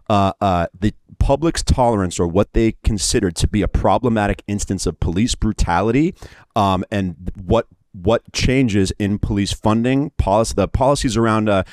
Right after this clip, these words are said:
Chicago not allowing cops to pursue someone on foot, or even what cases a local district attorney of, what cases of, uh, of, uh, police fatalities or instances of sup-,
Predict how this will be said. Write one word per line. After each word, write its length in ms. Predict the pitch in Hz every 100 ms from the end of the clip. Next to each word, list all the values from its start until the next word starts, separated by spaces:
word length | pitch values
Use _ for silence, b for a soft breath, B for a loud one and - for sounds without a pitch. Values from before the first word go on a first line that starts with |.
| B
Chicago 640 | - 120 120 120 117 92 -
not 320 | 98 104 110
allowing 480 | 107 107 110 104 92 -
cops 400 | - 110 - -
to 240 | - 104
pursue 400 | - 113 - 120
someone 420 | 117 110 104 95 87
on 180 | 98 92
foot, 300 | - 131 - B B
or 320 | 135 123 110 98
even 300 | 127 127 110
what 380 | - 90 117 -
cases 460 | - 123 127 113 98
a 40 | 95
local 360 | 101 107 110
district 280 | 104 - 101
attorney 400 | 101 110 107 120
of, 220 | - 107 B B
what 220 | 110 -
cases 360 | - 127 - 101
of, 340 | - 107 92
uh, 180 | 98 87 B B B
of, 300 | 117 107 90 -
uh, 100 | 95 -
police 360 | - 117 113 -
fatalities 640 | 104 - 113 110 98 90
or 240 | - 98 92
instances 420 | 113 - 113 107
of 140 | 92 80 -
sup-, 260 | - 117